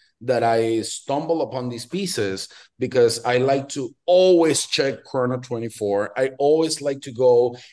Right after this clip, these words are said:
every time that I travel everywhere, I like to go and see, um,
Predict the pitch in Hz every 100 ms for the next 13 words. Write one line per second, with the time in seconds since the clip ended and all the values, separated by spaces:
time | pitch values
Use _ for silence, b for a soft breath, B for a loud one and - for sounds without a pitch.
0 | - 151 214 220 220 208 139 - 139 139
1 | 120 117 147 175 180 - 123 123 127 135
2 | - 123 123 127 120 110 - 123 113 113
3 | 113 B B _ 113 113 110 104 98 92
4 | 92